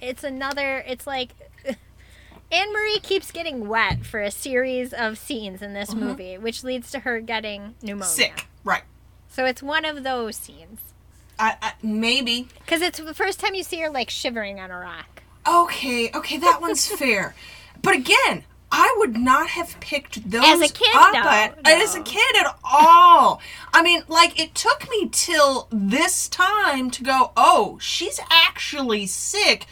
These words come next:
Speaker 1: Yeah.
Speaker 2: She could die here."
Speaker 1: Mm-hmm.
Speaker 2: Not, I, I mean, like, as a kid, she's coughing, she has a cold. That's,
Speaker 1: Right.
Speaker 2: that's all I ever really put together
Speaker 1: Yeah.
Speaker 2: there. So it's a tough through line,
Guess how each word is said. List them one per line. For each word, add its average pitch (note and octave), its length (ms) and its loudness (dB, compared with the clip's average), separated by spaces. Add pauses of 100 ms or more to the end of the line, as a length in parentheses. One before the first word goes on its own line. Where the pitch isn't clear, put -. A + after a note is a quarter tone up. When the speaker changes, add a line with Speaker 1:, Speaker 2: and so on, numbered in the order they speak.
(140)
Speaker 1:
Yeah. B3+ 220 0
Speaker 2:
She F#4+ 200 -4
could G#3+ 420 -2 (140)
die E4 480 8
here." F3 560 -10 (120)
Speaker 1:
Mm-hmm. C4 160 -6
Speaker 2:
Not, A#3+ 360 6
I, C#4+ 180 2
I C4 140 2
mean, C#4 280 -2 (220)
like, D#4+ 220 6
as C#4 100 -2
a C4+ 80 -4
kid, G4 540 0 (240)
she's D4 320 0
coughing, B3 480 4
she C#4 160 -4
has A#3+ 140 -2
a - 20 -12
cold. D#4 500 0
That's, C#4+ 300 6
Speaker 1:
Right. B3+ 80 -2
Speaker 2:
that's - 220 2
all D#4+ 360 8
I D#4 400 6
ever B3 760 2 (360)
really A3+ 640 -4
put - 280 -6
together A#3+ 600 2
Speaker 1:
Yeah. E3+ 300 -4
Speaker 2:
there. C#4 540 4 (1900)
So G4 280 -2
it's G#4+ 120 -6
a F4+ 80 -8
tough - 460 -2
through B3 380 -4
line, E3+ 300 0